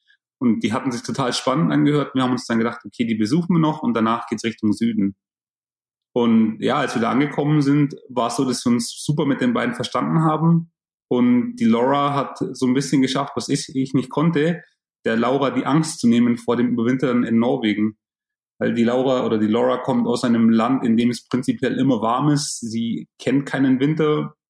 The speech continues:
Und ich sag mal, wenn sie es schafft, oben an, an der russischen Grenze zu überwintern, mit dem Schnee und der Kälte bei minus dreißig, minus vierzig Grad und den zwei Monaten Polar-, Polarnächten, dann, äh, sollte es die Laura auch schaffen.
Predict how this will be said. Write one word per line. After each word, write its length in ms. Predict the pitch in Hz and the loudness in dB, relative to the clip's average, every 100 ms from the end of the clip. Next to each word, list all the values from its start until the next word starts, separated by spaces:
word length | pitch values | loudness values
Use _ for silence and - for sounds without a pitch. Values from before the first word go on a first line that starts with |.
| _ - | _ -2
Und 320 | 117 113 110 | 4 4 2
ich 140 | 135 120 | -2 -4
sag 160 | 123 | -2
mal, 100 | 127 | 0
wenn 140 | 117 110 | 2 2
sie 120 | 143 | 2
es 120 | 147 | 0
schafft, 300 | - 143 - | -2 -4 -2
oben 360 | 131 131 131 117 | 0 2 2 2
an, 320 | 117 117 113 | 2 2 2
an 140 | 113 | 2
der 320 | 113 110 110 113 | 2 2 0 0
russischen 460 | 117 143 - 120 | 0 0 0 0
Grenze 340 | 110 131 165 127 | 2 0 0 0
zu 140 | 127 | -2
überwintern, 640 | 113 110 156 151 156 170 - _ _ _ _ | -2 0 0 0 0 0 -4 _ _ _ _
mit 220 | - 117 127 | 0 2 2
dem 100 | 120 | 2
Schnee 380 | - 131 139 | 2 4 4
und 120 | 135 131 | 2 2
der 120 | 120 | 0
Kälte 400 | - 143 151 135 | 0 -2 0 0
bei 200 | 127 123 | 0 2
minus 320 | 131 143 135 | 2 2 0
dreißig, 340 | 123 135 139 | -2 -2 0
minus 200 | 139 135 | 0 0
vierzig 380 | - 143 - 143 | 0 -6 -4 -4
Grad 300 | - 139 147 - - - _ _ _ _ _ | -2 -2 -2 -6 -16 -20 _ _ _ _ _
und 200 | - 127 | -2 0
den 240 | 135 131 120 | 2 2 0
zwei 180 | 139 | 0
Monaten 380 | 131 143 139 143 | 2 2 2 0
Polar-, 480 | 131 127 123 139 131 | 0 0 0 -2 -2
Polarnächten, 640 | 127 127 151 151 - 147 | 0 0 0 -2 0 2
dann, 220 | 127 123 123 | 2 2 2
äh, 200 | 123 120 | 2 0
sollte 240 | 123 123 | -2 -4
es 120 | - | -6
die 80 | - | -2
Laura 300 | 117 135 127 | 0 0 0
auch 180 | 135 147 | -2 -2
schaffen. 420 | - 110 110 107 | -4 -2 -2 -2